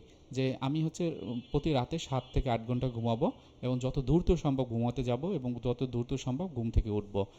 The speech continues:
সকালে যদি পারি একটু শ্বাস প্রশ্বাসের ব্যায়াম করলাম বা একটু মেডিটেশন করলাম, দেখবেন ওই দিনটা খুবই ভালো যাবে।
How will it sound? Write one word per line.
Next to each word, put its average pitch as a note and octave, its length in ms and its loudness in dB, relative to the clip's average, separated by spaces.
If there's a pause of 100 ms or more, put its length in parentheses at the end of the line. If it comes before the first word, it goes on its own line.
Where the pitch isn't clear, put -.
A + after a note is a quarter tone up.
(140)
সকালে C3 360 2
যদি B2+ 260 -2
পারি C3 220 0
একটু F3 140 -6
শ্বাস A#2+ 220 -2
প্রশ্বাসের A#2 360 -4
ব্যায়াম A2+ 200 2
করলাম B2+ 420 0
বা A#2+ 120 -2
একটু A#2 140 -6
মেডিটেশন A2+ 480 -2
করলাম, B2+ 300 0 (120)
দেখবেন B2 240 -4
ওই D3 140 0
দিনটা D#3+ 300 -4
খুবই F3+ 300 2
ভালো A2 220 2
যাবে। F#2+ 300 0